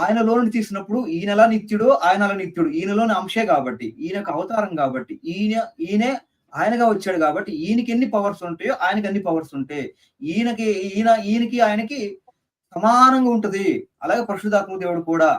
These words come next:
అయితే మరి బైబిల్లో ఒక విషయం, అది సృష్టించబడటం ఏంటంటే ఈయన సెపరేషన్. అందుకని మొదటి వాడు,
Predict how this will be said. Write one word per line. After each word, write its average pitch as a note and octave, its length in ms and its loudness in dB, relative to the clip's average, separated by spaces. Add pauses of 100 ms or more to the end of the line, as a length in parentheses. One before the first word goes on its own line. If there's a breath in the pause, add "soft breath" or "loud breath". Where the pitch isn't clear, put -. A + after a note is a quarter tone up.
(180)
అయితే B2 320 -12 (500)
మరి C#3+ 200 -2
బైబిల్లో A3+ 500 2 (500)
ఒక - 100 -8
విషయం, G#3 240 -8 (140)
అది A#3+ 140 2
సృష్టించబడటం A3+ 640 2
ఏంటంటే A#3+ 320 -2
ఈయన A#3 140 0
సెపరేషన్. G#3+ 560 -4
అందుకని G#3+ 280 0
మొదటి G3+ 320 0
వాడు, F#3+ 360 4